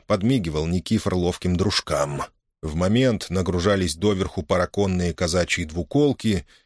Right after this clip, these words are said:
и фуражиры галопом уносились прочь из деревушки.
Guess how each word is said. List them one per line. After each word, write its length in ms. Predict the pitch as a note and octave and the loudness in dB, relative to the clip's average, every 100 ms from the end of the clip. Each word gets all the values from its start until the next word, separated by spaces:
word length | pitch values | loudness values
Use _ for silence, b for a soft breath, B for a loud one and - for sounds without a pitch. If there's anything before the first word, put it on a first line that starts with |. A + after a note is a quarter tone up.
| b | b
и 60 | - | -2
фуражиры 500 | D#3 D3 C3 D3 A#2 | 2 2 4 2 2
галопом 500 | A2+ A#2+ A#2+ G#2+ G#2+ | 2 2 2 2 2
уносились 500 | A#2 - G2 F#2 - | 2 0 0 -2 -2
прочь 340 | A2+ G#2+ - | 0 0 0
из 180 | F#2+ D#2+ | -2 0
деревушки. 840 | G#2+ A2 D#2 D2+ - - - | 2 0 -2 -4 -4 -4 -6